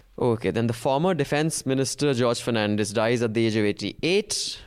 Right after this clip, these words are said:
That is, um, you know, it didn't get the kind of headlines that I thought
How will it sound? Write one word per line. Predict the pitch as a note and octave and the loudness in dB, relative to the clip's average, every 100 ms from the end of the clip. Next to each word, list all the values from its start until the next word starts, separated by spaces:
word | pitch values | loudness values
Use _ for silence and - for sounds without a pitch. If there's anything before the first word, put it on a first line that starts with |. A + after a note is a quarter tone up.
| - | -10
That | A2 G#2+ - | -2 -2 0
is, | A2 G2 G2+ | 0 0 0
um, | G2 G2 F#2+ F#2 - - | 2 2 0 -2 -4 -4
you | A#2+ | 0
know, | G2 - - - - | 0 -2 -8 -12 -6
it | B2 | -2
didn't | A#2+ B2+ A#2 | 0 2 2
get | G#2+ | 0
the | A2+ | -2
kind | G#2+ G#2+ | 0 0
of | G2+ | 0
headlines | A2 G2+ G2+ | 0 2 2
that | G2+ | 2
I | G2+ | 0
thought | - A#2 A2+ - - | -2 -4 -4 -4 -8